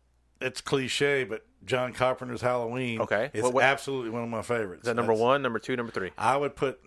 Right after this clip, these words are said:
Speaker 1: Halloween number one as
Speaker 2: Okay.
Speaker 1: my number two.
Speaker 2: All
Speaker 1: I
Speaker 2: right.
Speaker 1: mean, I'm a little out of order here. Uh, my number one movie was fucking Phantasm.
Speaker 2: Phantasm.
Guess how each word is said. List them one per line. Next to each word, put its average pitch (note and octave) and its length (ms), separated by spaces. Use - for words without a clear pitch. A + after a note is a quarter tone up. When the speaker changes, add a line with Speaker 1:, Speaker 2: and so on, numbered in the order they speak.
Speaker 1:
Halloween C#3+ 540
number C3 360
one C#3+ 600
as - 80
Speaker 2:
Okay. G#2+ 160
Speaker 1:
my G#2+ 80
number B2 240
two. G#2 460
Speaker 2:
All G#2 60
Speaker 1:
I G2 40
Speaker 2:
right. G#2 100
Speaker 1:
mean, A2 120
I'm B2+ 100
a - 40
little C#3 180
out C#3 100
of D#3+ 60
order E3+ 280
here. G#2 260
Uh, A2 240
my A2+ 120
number E3 280
one D#3 240
movie C#3 380
was A2 160
fucking A2+ 340
Phantasm. E2+ 640
Speaker 2:
Phantasm. F2+ 460